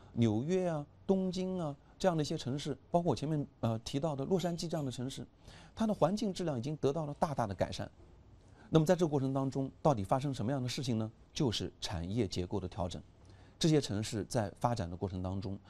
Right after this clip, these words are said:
逐渐地减少了工业在经济结构当中所占的比重，而服务业这样一种比较环境友好的产业所占有的比重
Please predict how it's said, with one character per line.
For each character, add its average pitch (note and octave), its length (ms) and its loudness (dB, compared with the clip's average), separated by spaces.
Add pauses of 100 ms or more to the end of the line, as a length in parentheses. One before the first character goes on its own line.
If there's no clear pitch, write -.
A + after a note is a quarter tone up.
(240)
逐 B2 180 0
渐 E3+ 180 0
地 A2+ 120 0
减 A#2 280 -2
少 F2+ 180 -4
了 F2+ 140 -6 (140)
工 D3+ 260 2
业 B2+ 220 0 (240)
在 F#2+ 320 2
经 B2+ 180 0
济 A2+ 140 -4
结 F#2 160 -4
构 G#2+ 140 -6
当 G2 180 -4
中 G2 140 -6
所 F2 180 -6
占 G2 140 -4
的 F2+ 80 -4
比 F2+ 160 -4
重， F#2+ 120 -4 (500)
而 C3 180 6
服 D#3 360 -2
务 B2+ 120 2
业 G2 200 0 (320)
这 C#3 120 2
样 A#2 100 2
一 G#2 100 0
种 F2+ 240 -6 (220)
比 F#2+ 160 4
较 D3+ 180 0
环 G#2+ 240 2
境 D3+ 200 -2
友 G2+ 120 0
好 B2 140 -4
的 F#2+ 80 -4
产 E2+ 240 -8
业 F#2 160 -4 (160)
所 G2 180 2
占 A2+ 220 0
有 F#2+ 80 -4
的 G2 80 -2
比 F2+ 160 -2
重 F#2 180 -2